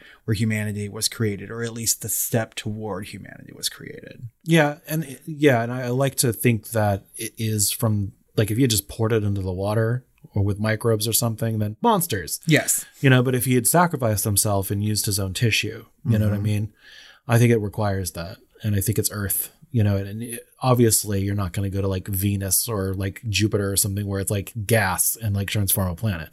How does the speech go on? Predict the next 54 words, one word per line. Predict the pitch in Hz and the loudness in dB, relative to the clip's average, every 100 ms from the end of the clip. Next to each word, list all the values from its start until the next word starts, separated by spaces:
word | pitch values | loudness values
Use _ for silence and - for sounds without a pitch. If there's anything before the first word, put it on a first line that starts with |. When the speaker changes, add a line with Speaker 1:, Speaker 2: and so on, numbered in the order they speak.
| - | -12
Speaker 1:
No. | - - | -12 -6
Speaker 2:
It's | 220 220 | 0 2
just | |
adding | 147 143 127 | 4 6 6
life | 110 110 - | 4 2 0
to | 104 | -2
an | 98 | 0
already, | 98 98 95 92 107 _ _ - | -2 -2 -2 -4 -8 _ _ -4
you | 127 | 2
know, | 101 95 | 2 2
life-giving | 98 95 107 87 85 | 0 -2 -4 -4 -6
planet, | - 85 - - 123 | -8 -12 -14 -12 -8
Speaker 1:
Exactly. | 101 - | 0 0
Speaker 2:
potentially, | 92 87 82 69 | 0 -4 -10 -6
you | 107 | -2
know | 104 | -2
what | |
I | |
mean? | 101 98 - - - - - - | -2 -4 -10 -18 -16 -16 -18 -4
But | 127 135 127 - - | 2 4 2 -4 0
it's | 156 151 | 2 4
interesting | 208 226 190 | 2 2 4
to | 147 | 4
me | 127 123 | 6 6
when | 117 | 4
you | 113 | 0
look | 127 | 0
at | 143 | -2
the | 110 | -2
life | 104 104 113 - | -2 2 2 0
and, | 123 113 | -4 -6
and | 110 104 | -4 -6
everything | 104 110 110 113 107 | -6 -4 -2 -2 -2
that's | - | -2
happening | - 104 117 113 110 110 | -2 0 0 0 -2 -4
throughout | 117 110 104 | 0 0 0
this | 104 135 | -2 2
movie, | 196 196 127 120 - - - | 4 6 6 4 -4 -20 -4
the | 151 147 | 0 2
engineers | 151 147 151 156 147 | 2 2 2 2 2
are, | 139 | 2
s-, | - | 0
are | 156 123 120 - | -2 -4 -4 -4
essentially | 123 - 160 156 | 0 4 4 4
giving | 123 120 117 | 4 4 2
birth | 113 104 | 0 0
to | - | -2
humans, | 101 131 104 98 107 - | 0 2 2 0 -2 -2
which | 120 - | -4 0
give | 117 | 0
birth | 113 113 - | 2 0 0
to | |
the | 107 104 | -2 2
robot, | 117 110 101 92 - | 2 2 0 -2 -6